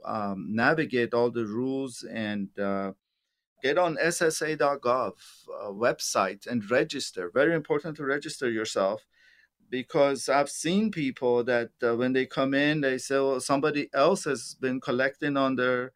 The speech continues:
Social Security on disability," and it's really important to protect your identity besides anything else and get the report that your history is there. Call me a-, at eight hundred, eight oh one, sixty-one sixty-three,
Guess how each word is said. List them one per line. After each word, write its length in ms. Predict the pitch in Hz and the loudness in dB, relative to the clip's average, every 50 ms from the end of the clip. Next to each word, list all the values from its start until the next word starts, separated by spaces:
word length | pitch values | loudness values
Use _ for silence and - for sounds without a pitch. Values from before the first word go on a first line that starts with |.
| _ _ _ _ _ _ _ | _ _ _ _ _ _ _
Social 380 | - - - 135 135 - 147 139 | -12 -4 -2 -2 -2 -2 -4 -8
Security 500 | - - 123 110 - 139 135 135 131 135 | -10 -12 -10 -6 -4 -2 -2 0 0 0
on 160 | 131 123 120 | 0 0 0
disability," 1040 | 117 120 117 - 120 101 104 120 135 156 156 143 131 123 120 120 120 117 120 113 78 | 0 -2 -2 -4 -4 0 2 2 4 4 4 2 2 0 -4 -4 -2 -4 -4 -4 -2
and 240 | 113 120 117 113 | -2 -2 -2 -2
it's 320 | 113 113 117 101 - - 127 | -2 -4 -6 -8 -10 -6 -4
really 240 | 127 139 151 156 151 | -2 -2 0 0 0
important 460 | 143 131 - 143 127 123 143 131 - | -2 -2 -4 -6 -6 -6 -6 -8 -8
to 80 | 131 | -10
protect 420 | - - 120 - - 135 123 - - | -10 -12 -10 -4 -2 -4 -2 -2 -2
your 160 | 127 120 113 | 0 2 2
identity 880 | 110 104 98 113 117 127 147 147 127 101 101 - - 101 92 95 101 101 _ _ _ - _ _ _ _ _ _ | 2 0 0 -2 -2 -2 -2 -4 -8 -10 -10 -8 -10 -8 -8 -10 -12 -14 _ _ _ -20 _ _ _ _ _ _
besides 640 | - 123 120 - - 139 135 143 151 160 160 135 | 0 0 0 0 0 2 2 4 4 2 0 0
anything 440 | 139 139 139 139 139 135 147 135 123 | 0 0 0 0 0 -2 -2 0 2
else 420 | 120 123 123 123 123 127 - - 101 | 2 2 2 2 2 0 -4 -4 -4
and 280 | 117 123 120 117 107 | -2 -2 -2 -4 -2
get 220 | - 131 135 147 - | 0 0 0 2 2
the 140 | 180 180 | 2 2
report 480 | 170 165 156 - - 143 135 135 135 - | 2 2 0 -2 -2 -2 0 -2 -2 -4
that 80 | 127 113 | -6 -4
your 160 | 110 113 107 | -4 -4 -4
history 400 | 107 143 147 143 - - 147 143 | -4 -4 -4 -6 -6 -6 -6 -6
is 100 | 123 - | -4 -2
there. 320 | - 123 123 120 120 120 - _ _ _ _ _ _ _ _ | 0 0 0 0 -2 -4 -8 _ _ _ _ _ _ _ _
Call 360 | - - 135 139 156 170 175 | -6 -2 0 2 2 2 0
me 440 | 180 175 180 175 170 165 160 - - - - | 0 -4 -6 -4 -4 -6 -6 -10 -12 -12 -8
a-, 220 | 87 101 123 - - | -4 -2 -2 -2 2
at 200 | - 135 131 127 - | 2 2 2 2 0
eight 200 | 147 147 151 151 | 0 0 2 2
hundred, 480 | 147 156 156 156 156 - 139 139 135 135 - - | 0 0 0 0 0 -2 -2 -2 -2 -4 0 2
eight 160 | 139 143 147 | 2 2 2
oh 100 | 151 147 | 0 -2
one, 280 | 139 135 135 131 131 | 0 0 0 0 -2
sixty-one 600 | 131 - - 135 - - 139 127 123 127 127 127 | -4 -6 -8 -10 -10 -8 -8 -6 -4 -4 -4 -4
sixty-three, 840 | 120 - - 139 135 - - 135 123 - - 135 120 120 120 120 117 | -4 -6 -6 -8 -8 -8 -10 -12 -12 -8 -6 -4 -2 -2 -4 -6 -8